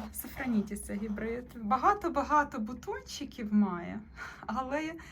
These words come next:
один бутон вирвався вперед і швидко-швидко почав квітнути. Дуже цікава рослинка, дуже красива. Вона мініатюрна, мініатюрна. Ну, вона мені дуже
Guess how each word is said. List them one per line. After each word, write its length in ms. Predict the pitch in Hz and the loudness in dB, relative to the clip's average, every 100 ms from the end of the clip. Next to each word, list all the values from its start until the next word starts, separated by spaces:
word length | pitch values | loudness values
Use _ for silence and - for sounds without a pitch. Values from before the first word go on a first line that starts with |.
| - - - | -18 -20 -2
один 360 | 233 254 349 | 2 8 8
бутон 420 | 320 294 294 359 349 | 8 2 0 2 2
вирвався 540 | 277 285 285 - 269 | 0 0 -2 -2 -6
вперед 720 | - - 277 233 220 339 - - - - - | -6 -4 0 4 2 0 -6 -18 -20 -20 -10
і 60 | |
швидко-швидко 840 | 214 - 233 226 - - 226 220 - | -6 -4 -4 -4 -10 -8 -8 -10 -12
почав 440 | 240 214 - 208 | -12 -12 -12 -12
квітнути. 640 | - - 180 - 202 - - - | -12 -16 -14 -10 -10 -12 -14 -6
Дуже 340 | 214 285 277 | -4 -4 -6
цікава 600 | 240 - 208 - 190 180 | -8 -10 -10 -10 -10 -8
рослинка, 640 | 185 202 - 226 262 - | -10 -10 -8 -8 -8 -10
дуже 300 | 196 226 - | -10 -8 -8
красива. 540 | 220 208 208 - 208 254 | -8 -8 -8 -8 -8 -8
Вона 240 | 247 254 | -4 -4
мініатюрна, 760 | 277 277 277 285 320 381 370 381 | -6 -10 -10 -12 -12 -12 -10 -10
мініатюрна. 760 | 359 339 320 311 - 220 208 214 - - - - - | -8 -6 -8 -8 -12 -8 -6 -8 -14 -18 -18 -16 -10
Ну, 100 | 233 | -6
вона 260 | 233 226 | -4 -4
мені 320 | 220 214 208 | 0 2 4
дуже 480 | 202 165 190 180 - | 2 -4 -12 -12 -14